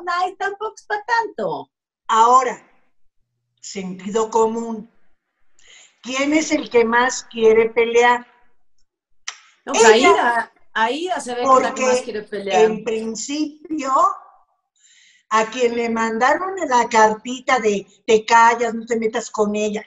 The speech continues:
Speaker 2: que tiene un juicio aparte. O sea,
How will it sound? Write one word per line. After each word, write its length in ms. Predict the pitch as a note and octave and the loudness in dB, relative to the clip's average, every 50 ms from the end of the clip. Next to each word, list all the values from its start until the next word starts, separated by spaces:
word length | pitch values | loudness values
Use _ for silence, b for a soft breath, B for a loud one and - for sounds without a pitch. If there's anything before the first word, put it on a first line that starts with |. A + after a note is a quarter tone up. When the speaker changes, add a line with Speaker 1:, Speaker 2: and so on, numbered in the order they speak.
| - | -12
Speaker 2:
que 120 | - F3+ F3 | -14 -14 -12
tiene 360 | - G3+ G#3 A#3 B3+ D#4+ F4 | -8 -2 0 0 0 0 -2
un 80 | E4+ | -4
juicio 500 | E4+ - B3 A#3+ A#3 - - C4 C4 C#4 C4+ B B B B B | -6 -6 -6 -6 -6 -6 -2 2 2 2 2 B B B B B
aparte. 880 | - F3+ F#3 F#3 F3+ G3+ G#3 G#3 G#3 G#3 G#3 G3+ - - - D#3+ - _ _ _ _ _ _ _ _ _ _ _ _ _ _ _ _ _ | 0 0 0 0 2 4 4 6 6 4 2 0 -6 -10 -14 -16 -16 _ _ _ _ _ _ _ _ _ _ _ _ _ _ _ _ _
O 160 | - G3+ G#3 | -2 -2 -2
sea, 420 | G3+ A3 A3+ A3 G3 E3+ - - | 0 0 0 0 0 -2 -4 -12